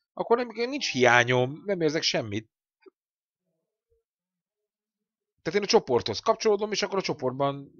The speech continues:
megyek. Hát persze, hogy nincs, nincs, nincs. Nincs csoportra hiányod, persze, hogy nincs. Hát mi, miért lenne neked ez attraktív, hogy egy csoport emberhez tartozol?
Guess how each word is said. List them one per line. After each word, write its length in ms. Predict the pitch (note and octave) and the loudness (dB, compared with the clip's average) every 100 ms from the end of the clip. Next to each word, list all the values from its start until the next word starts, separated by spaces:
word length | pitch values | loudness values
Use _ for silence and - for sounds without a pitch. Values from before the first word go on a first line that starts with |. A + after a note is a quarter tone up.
| D3+ | -6
megyek. 420 | B2 F2+ - - _ _ | -6 -6 -10 -20 _ _
Hát 120 | - - | -6 -4
persze, 220 | F3 B2 | -2 -2
hogy 100 | G2+ | -4
nincs, 260 | G2+ G2 | -6 -10
nincs, 280 | F#3 A#2 - - _ | -8 -8 -10 -18 _
nincs. 420 | - E3+ G#2 - - _ _ _ _ _ - | -14 -8 -8 -10 -20 _ _ _ _ _ -6
Nincs 280 | F3 F#3 | -2 0
csoportra 500 | - D#3+ C#3+ B2+ A#2+ | 4 4 6 2 2
hiányod, 560 | A2+ A2 G#2+ G#2 A2 A2+ | -2 0 0 0 -4 -2
persze, 320 | E3+ C3 - | 0 0 0
hogy 100 | F#2 | -6
nincs. 260 | F2+ E2+ - _ _ _ _ _ _ _ _ _ _ | -8 -12 -14 _ _ _ _ _ _ _ _ _ _
Hát 180 | B2 | -2
mi, 80 | D#3+ | 6
miért 380 | F3+ E3 D#3+ F3+ | 6 6 6 6
lenne 140 | E3 | 6
neked 220 | D#3 D3 D3+ | 4 2 2
ez 120 | D3 | 4
attraktív, 480 | D#3+ - A#2+ B2 A2 | 4 2 -2 -4 -4
hogy 100 | B2 | -4
egy 60 | |
csoport 380 | - C#3 C3+ - | -2 -2 -2 -2
emberhez 360 | B2+ A#2 G#2 - | -4 -4 -6 -6
tartozol? 680 | A2 G2 G2 E2+ E2 D#2+ | -6 -6 -8 -10 -12 -14